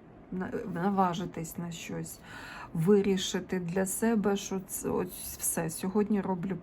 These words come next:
перший крок. А, це коли, знаєте, були коливання якісь, от ви не розуміли для себе, чи, чи воно вам щось треба. Не обов'язково. Для когось історія кохання може бути, для когось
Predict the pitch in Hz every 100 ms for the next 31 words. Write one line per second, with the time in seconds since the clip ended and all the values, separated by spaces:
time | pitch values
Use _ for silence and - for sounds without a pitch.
0 | - 180 214 - 170 - - - - -
1 | - - - - - - - - - -
2 | 175 180 185 185 185 180 208 - - -
3 | 208 214 208 214 196 214 226 220 185 175
4 | 202 214 208 214 208 214 233 240 208 170
5 | 160 156 - 165 165 170 165 180 185 180
6 | 175 170 185 180 170 160 175 175 - 180
7 | 180 - - 170 170 - - 185 202 196
8 | 208 190 185 175 - 196 - - 165 160
9 | 160 185 202 208 214 220 220 175 165 175
10 | 196 226 247 208 - 214 - 214 208 190
11 | 185 202 - 214 220 175 170 175 165 151
12 | 175 175 - 208 110 - 190 190 185